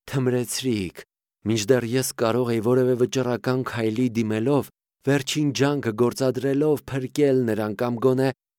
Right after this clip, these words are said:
տեսնել իմ գրկում մեռնելիս։ Դուք պարծենում էիք, որ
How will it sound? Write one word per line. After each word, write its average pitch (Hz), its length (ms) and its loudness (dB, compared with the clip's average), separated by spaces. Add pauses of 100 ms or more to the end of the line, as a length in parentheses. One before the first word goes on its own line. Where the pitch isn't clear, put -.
(220)
տեսնել 147 540 2
իմ 139 100 2
գրկում 139 480 2
մեռնելիս։ 127 760 -2 (1000)
Դուք 151 300 2
պարծենում 151 560 2
էիք, 139 160 0
որ 143 160 6